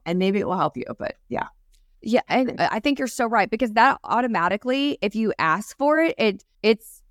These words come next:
Speaker 2: like, you can't get defensive. Nobody expects, like, if someone asks me for direct feedback,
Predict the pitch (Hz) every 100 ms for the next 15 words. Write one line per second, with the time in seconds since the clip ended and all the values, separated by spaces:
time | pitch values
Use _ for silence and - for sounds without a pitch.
0 | _ 202 190 - - 220 - 240 180 214
1 | 190 196 180 - 180 220 240 311 269 220
2 | 208 190 214 208 262 320 359 196 208 -
3 | 226 226 220 196 185 196 - 180 190 196